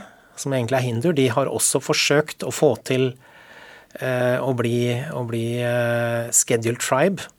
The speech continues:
altså bli regnet som urfolk. Og det betyr at hvis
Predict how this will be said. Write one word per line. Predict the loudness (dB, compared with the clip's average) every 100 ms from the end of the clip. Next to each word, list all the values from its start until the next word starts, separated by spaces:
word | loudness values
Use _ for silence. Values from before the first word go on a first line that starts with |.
| _ _ -20 -20 -8
altså | -4 -2 -2
bli | -2 -2 -2 0
regnet | 0 0 -2
som | 0
urfolk. | 0 2 4 2 0 -14 -14 -20 -20 -20 -8
Og | -4
det | 0
betyr | 0 0 0 0
at |
hvis | 0 0